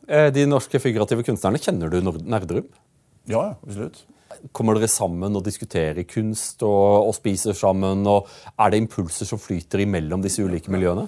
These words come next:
Speaker 2: Ja, men absolut. Alltså, jag har haft kontakt med Nerdrum sedan jag mötte henne första gången, nittio nittioett.
Speaker 1: Mm.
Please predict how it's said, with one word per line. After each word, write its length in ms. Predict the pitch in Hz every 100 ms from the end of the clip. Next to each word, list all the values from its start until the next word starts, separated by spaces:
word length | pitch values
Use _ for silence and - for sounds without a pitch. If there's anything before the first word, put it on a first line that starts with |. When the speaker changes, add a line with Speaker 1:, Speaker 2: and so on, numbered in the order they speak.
| -
Speaker 2:
Ja, 160 | 165 190
men 120 | 165
absolut. 460 | 143 113 95 139
Alltså, 220 | 117 104 113
jag 120 | 101
har 60 | 92
haft 200 | 87 101 - -
kontakt 400 | - 113 98 -
med 120 | 95
Nerdrum 300 | 95 95 82
sedan 160 | 82 101
jag 80 | 98
mötte 260 | 98 -
henne 80 | 95
första 200 | 95 -
gången, 260 | 92 87 101
nittio 220 | 107 -
nittioett. 380 | 92 85 95 151 160 _
Speaker 1:
Mm. 140 | 110